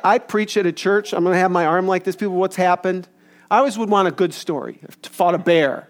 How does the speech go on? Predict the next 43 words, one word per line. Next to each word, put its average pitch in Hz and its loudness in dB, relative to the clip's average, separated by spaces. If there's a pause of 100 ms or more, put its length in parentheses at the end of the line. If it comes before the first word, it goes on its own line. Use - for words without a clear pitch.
you 170 -2
know. 170 -2 (280)
I 247 -2
fell 180 2
on 170 4
a 180 0
skateboard 180 -2
two 196 -2
days 185 2
after 180 0
I 185 2
turned 180 -4
forty 214 0
because 151 -6
I'm 151 -4
an 190 -2
idiot. - -4 (440)
That 175 4
would 196 4
have 190 0
been 175 2
the 185 0
story. 277 -2 (1700)
All 180 2
right, 220 2 (440)
when 226 2
you're 220 4
young, 214 4
and 220 2
now 320 6
my 381 4
body 233 2
hurts, 180 -2
my 202 0
arm 214 2
hurts. 147 -6
That's 220 -2
where 226 2
I 202 2
was 175 -2
going 175 0
with 139 -6
this. - -14